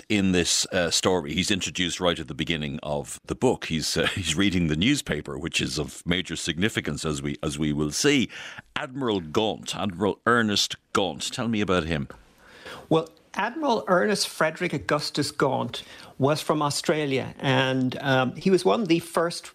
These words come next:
Speaker 2: Royal Navy admirals from Australia, so there was great pride in him. And he had a very distinguished colonial service, and he fought at, uh, Jutland in nineteen sixteen with great valour. He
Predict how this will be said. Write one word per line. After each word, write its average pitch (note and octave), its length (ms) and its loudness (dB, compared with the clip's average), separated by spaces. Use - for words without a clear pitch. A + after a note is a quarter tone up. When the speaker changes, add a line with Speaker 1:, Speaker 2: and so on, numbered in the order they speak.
Speaker 2:
Royal D3 360 4
Navy C#3+ 380 4
admirals C#3 460 0
from B2+ 120 2
Australia, C3 480 2
so C3+ 140 -4
there C3 80 -4
was D#3+ 100 0
great G3 440 2
pride C3+ 420 0
in A#2+ 100 -4
him. A2+ 220 -6
And B2 100 6
he D3 60 6
had D#3+ 80 6
a F3 40 2
very G3+ 380 4
distinguished D#3+ 720 0
colonial C3+ 720 2
service, B2+ 640 0
and B2+ 60 4
he B2 60 6
fought E3 400 2
at, C3+ 260 2
uh, A#2+ 140 2
Jutland C3 580 0
in B2 140 2
nineteen C3 580 2
sixteen B2+ 840 2
with C#3 200 2
great C3 260 2
valour. C3+ 500 2
He A#3 540 0